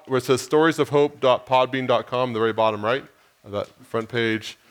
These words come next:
It's just a real practical of someone living the, living out what, what God did for them, and they want to extend that,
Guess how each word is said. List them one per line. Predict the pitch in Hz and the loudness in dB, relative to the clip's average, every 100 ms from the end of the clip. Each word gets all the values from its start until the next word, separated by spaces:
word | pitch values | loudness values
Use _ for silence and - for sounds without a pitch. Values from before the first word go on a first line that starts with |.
| _ _ | _ _
It's | - 104 | -8 -4
just | 135 | -2
a | 127 | 2
real | 127 | 0
practical | - 127 117 117 107 110 | 2 0 0 -2 -4 -2
of | 101 | -2
someone | 123 113 107 101 | -4 -4 -4 -4
living | 113 123 117 | -2 -2 -4
the, | 117 - _ _ _ - | -8 -10 _ _ _ -4
living | 123 139 | -2 0
out | 131 - _ _ _ _ _ _ _ _ | 0 -4 _ _ _ _ _ _ _ _
what, | 110 113 - | -4 -4 -4
what | 113 | -6
God | 107 123 123 | 0 0 0
did | 123 117 | -4 -4
for | 113 | -2
them, | 113 113 | -2 0
and | 104 | -2
they | |
want | 107 107 | 0 -2
to | 101 | -4
extend | - 104 101 | -6 -6 -4
that, | 98 | -6